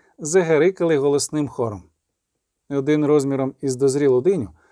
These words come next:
прокотився надто близько і клацнув зубами біля п'яток Геральта. Відьмак стлумив прокляття, що просилося назовні,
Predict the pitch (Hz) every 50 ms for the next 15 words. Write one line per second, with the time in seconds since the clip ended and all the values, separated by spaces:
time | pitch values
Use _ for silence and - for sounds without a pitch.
0 | _ _ _ _ _ 175 196 190 - 214 208 247 247 214 - - 208 190 196 208
1 | 208 _ _ - 185 170 160 196 240 226 - _ _ - 160 156 151 - 151 170
2 | 185 190 - - 165 156 139 131 143 135 156 165 170 170 160 143 160 170 190 190
3 | - 175 139 123 120 - 143 151 160 156 120 101 98 95 - 98 95 - _ _
4 | _ _ _ _ _ _ _ _ _ _ _ _ _ _ _ 127 120 127 117 127
5 | 139 147 147 139 - - - - 147 147 147 151 147 131 120 _ 127 127 117 -
6 | 160 170 151 - - 117 - - - 135 127 - 139 131 - - 156 147 139 -
7 | - 143 143 151 151 156 175 151 123 110 98 85